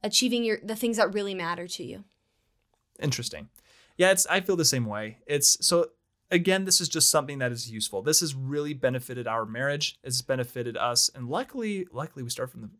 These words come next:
Speaker 2: get-go, didn't we? <laughs>
Speaker 1: Yeah, it's, and it allows us to get to know each other really well. Another kind of side effect of this, where you plan your day-to-day goals, and also this ties in really close with the finance piece, is you learn what's important to each other. So for example, I learned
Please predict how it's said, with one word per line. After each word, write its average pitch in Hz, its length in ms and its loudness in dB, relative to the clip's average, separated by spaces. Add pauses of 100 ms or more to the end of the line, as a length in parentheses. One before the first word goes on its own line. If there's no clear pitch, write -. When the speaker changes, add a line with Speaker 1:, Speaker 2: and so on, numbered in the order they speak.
Speaker 2:
get-go, 139 340 -8
didn't 131 200 -10
we? 123 360 -2 (140)
<laughs> - 140 -12
Speaker 1:
Yeah, 294 280 6
it's, 214 220 2
and 269 200 -2
it 262 100 -6
allows 247 280 2
us 330 160 -4
to 277 60 -8
get 220 160 -4
to 226 80 -8
know 196 200 -4
each 247 180 -4
other 180 220 -6
really 180 240 -10
well. 175 280 -8
Another 262 340 0
kind 320 200 -4
of 262 60 -2
side 233 220 0
effect 214 440 -6 (420)
of 196 180 0
this, 220 280 2
where 220 120 -2
you 214 120 -4
plan 220 220 -2
your 214 100 -2
day-to-day 196 340 0
goals, 196 300 2
and 214 140 -2
also 220 480 4 (300)
this 220 200 0
ties 226 260 2
in 202 120 -2
really 208 200 -6
close 208 260 -2
with 190 120 -12
the 190 60 -12
finance 196 520 -2
piece, - 340 -10 (420)
is 202 140 0
you 220 80 -2
learn 208 220 -4
what's 233 160 -4
important 175 400 -6
to 180 100 -10
each 170 120 -6
other. 175 260 -16 (300)
So - 200 -2
for 240 120 -2
example, 233 380 2
I 226 180 6
learned 240 360 -2